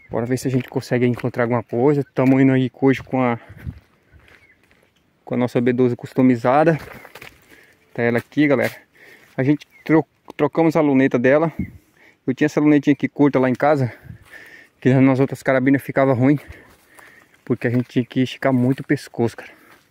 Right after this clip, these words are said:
Aí coloquei nessa B doze aqui e deu certo, galera. Ficou bom,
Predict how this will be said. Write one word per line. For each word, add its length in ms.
Aí 160
coloquei 260
nessa 180
B 120
doze 200
aqui 160
e 40
deu 120
certo, 320
galera. 240
Ficou 260
bom, 300